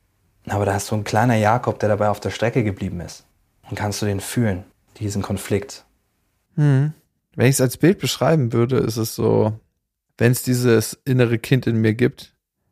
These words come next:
Speaker 2: ist es auf jeden Fall gut versteckt, als ob ich niemanden mehr so richtig daran lasse.
Speaker 1: Ja.
Speaker 2: Wie in so einem Wulst von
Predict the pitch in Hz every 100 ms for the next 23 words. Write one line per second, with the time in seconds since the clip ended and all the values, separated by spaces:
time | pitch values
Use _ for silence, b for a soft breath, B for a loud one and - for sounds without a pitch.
0 | _ - 120 117 113 127 127 131 127 120
1 | - 120 120 - - - 110 - 113 -
2 | _ _ 113 110 117 123 127 120 117 117
3 | 117 113 113 113 117 117 - 113 - 135
4 | 185 113 113 - - _ _ _ _ -
5 | 110 98 - _ _ _ _ - 120 123
6 | 120 120 120 123 135 131 - - 120 117
7 | -